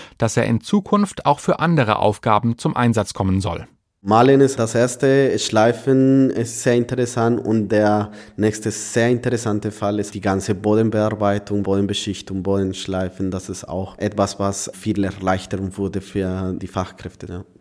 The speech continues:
Speaker 1: Klar ist dabei allen Beteiligten, geeignet sind Roboter am Bau vermutlich nur für große Neubauten.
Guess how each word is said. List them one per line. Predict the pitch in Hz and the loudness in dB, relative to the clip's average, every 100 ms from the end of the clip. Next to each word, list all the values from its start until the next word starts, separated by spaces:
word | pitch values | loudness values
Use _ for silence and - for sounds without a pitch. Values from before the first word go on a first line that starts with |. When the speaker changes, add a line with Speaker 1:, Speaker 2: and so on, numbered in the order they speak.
| _ _ - | _ _ -4
Speaker 1:
Klar | 123 135 165 | 2 2 2
ist | 156 - | -2 -2
dabei | 139 139 | 0 2
allen | - 156 156 | 2 2 2
Beteiligten, | 120 110 110 117 - 165 - - - - | 0 0 0 -2 0 -2 -2 -10 -18 -6
geeignet | 127 127 180 190 131 - | -2 2 0 2 0 0
sind | - 117 - | 0 0 0
Roboter | 107 127 147 | 2 2 2
am | - 117 | 0 0
Bau | 101 110 156 | 4 4 4
vermutlich | - 135 165 151 156 - | 0 -2 -2 -2 -4 2
nur | 147 | 2
für | 143 151 | 2 -2
große | 139 127 135 139 | 0 0 2 2
Neubauten. | 123 110 101 92 98 - 85 | 4 4 2 -2 -4 -10 -12